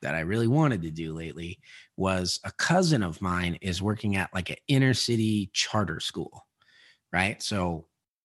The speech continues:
not everybody at a charter school is like this, but, like, there's a lot of great kids and stuff at charter school, but a lot of kids are the ones that, like, didn't work out at the public school, you know? So now they gotta go to the charter school just to finish their education 'cause they're having issues.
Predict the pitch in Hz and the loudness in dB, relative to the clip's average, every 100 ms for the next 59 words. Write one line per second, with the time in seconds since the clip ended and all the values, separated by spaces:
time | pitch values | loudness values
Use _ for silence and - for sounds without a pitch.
0 | _ 196 202 131 113 110 104 90 85 - | _ 2 4 4 2 0 0 0 -2 0
1 | 90 85 - 87 85 85 - 95 - 95 | 0 0 -2 -4 -2 -2 -2 -6 -2 -4
2 | - 95 82 104 101 90 82 85 - - | -2 -6 -2 -2 2 2 0 -6 -14 -6
3 | 87 80 - _ - 95 85 92 85 78 | -4 -4 -10 _ -4 -2 -2 -2 -4 -6
4 | - - - 147 113 - 92 120 220 202 | -12 -4 2 4 2 0 0 4 4 4
5 | 113 104 92 90 92 101 95 90 90 82 | 2 -2 0 -2 -2 0 -2 -2 -6 -6
6 | _ _ 98 92 98 104 107 120 117 113 | _ _ -4 0 2 4 4 4 2 0
7 | 143 156 131 - 82 67 - - _ _ | 2 2 0 -2 -4 -6 -8 -18 _ _
8 | _ _ _ 104 95 90 104 - - - | _ _ _ -2 0 0 -4 -14 -16 -16
9 | - - 110 110 104 107 101 98 95 92 | -2 4 6 6 4 2 2 2 2 4
10 | 180 147 - 135 113 113 110 - - - | 6 6 4 4 4 4 0 0 -4 0
11 | 98 92 - 80 82 - - 95 85 - | 0 2 0 0 0 -2 0 2 2 -2
12 | - - 95 90 82 76 - _ 139 - | -8 -6 -4 -4 -6 -10 -12 _ 4 4
13 | - - - | 0 -6 -8